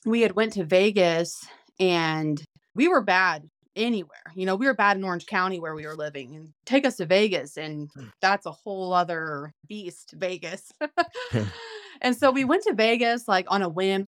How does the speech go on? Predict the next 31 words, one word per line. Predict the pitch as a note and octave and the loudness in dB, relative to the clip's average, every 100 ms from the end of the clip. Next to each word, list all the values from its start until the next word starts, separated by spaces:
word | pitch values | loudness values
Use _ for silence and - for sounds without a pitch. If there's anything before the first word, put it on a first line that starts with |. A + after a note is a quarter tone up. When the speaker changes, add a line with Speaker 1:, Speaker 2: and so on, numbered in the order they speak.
| _ | _
Speaker 1:
spur | - - A3 | -8 0 2
of | A3 | 2
the | G#3 | 2
moment, | G3 G3+ G3+ G3+ | 4 4 4 2
like, | E3 E3+ | 0 0
"Let's | C4+ - | 0 0
drive | D#4 D4+ D4+ | 0 2 4
to | C#4+ | 4
Vegas. | C#4 C#4+ D4 C#4+ C#4+ C4 A#3 G#3+ - | 4 6 4 2 2 2 0 -2 -4
You | A#3 | -4
know, | A#3 B3+ | -2 0
we're | B3+ B3 | 2 4
already | C4 C#4+ C#4+ C4 | 4 2 -4 -10
drunk. | G#3+ B3+ C#4 B3+ | -4 0 0 0
Like, | A3+ G#3+ | -4 -4
this | C4+ C4+ | -6 -8
is | B3+ | -8
a | - | -8
great | G#3 G#3 A#3 C4 | -8 -4 -2 2
idea." | B3+ B3 G#3 A3+ B3+ F3 C3+ G3 | 2 2 -4 -4 -2 -2 -4 -2
<laughs> | E4 E4 - F#4+ _ | -2 -2 -8 -14 _
Like, | - A#3 G#3 - - | -4 -4 -4 -10 -12
Speaker 2:
Yeah. | A#2 A2+ A2+ | -4 -2 2
Speaker 1:
go | A#3+ B3+ | 4 6
to | C#4 | 4
Vegas. | A3 G#3+ G#3 G#3 G#3 G#3 G#3+ - _ _ _ _ - | 4 2 2 4 4 2 -6 -18 _ _ _ _ -2
And | G3 F#3 F3 E3+ - - | 0 0 -4 -6 -10 0
thing | B3+ B3 | 4 4
is, | A3 G#3 | 4 2
too, | - A3+ G#3+ | 0 4 6
is | F#3 E3+ D#3+ | 6 4 0